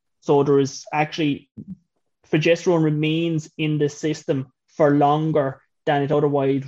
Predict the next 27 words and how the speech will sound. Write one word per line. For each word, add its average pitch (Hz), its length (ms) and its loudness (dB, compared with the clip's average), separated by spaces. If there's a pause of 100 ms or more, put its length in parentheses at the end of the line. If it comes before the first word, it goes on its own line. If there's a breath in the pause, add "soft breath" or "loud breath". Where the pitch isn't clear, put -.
would 143 320 -2
if 139 160 -14
that 143 240 -4
ewe 143 100 -2
was 135 300 -2
in 135 160 -4
the 135 120 -2
optimum 139 300 -6
condition. 131 440 -8 (480 loud breath)
And 165 80 2
I'm 156 60 2
sure 214 140 6
people 196 340 2
are 170 40 4
saying, 165 320 -2
"Well, 151 200 2
if 147 120 -2
the - 140 -16
ewe 160 100 0
has 156 140 -4
given 151 260 -4
birth, 175 320 0
then 175 160 -2
the 156 80 -4
progesterone 147 600 -6
is 139 80 -14
gone." 160 380 2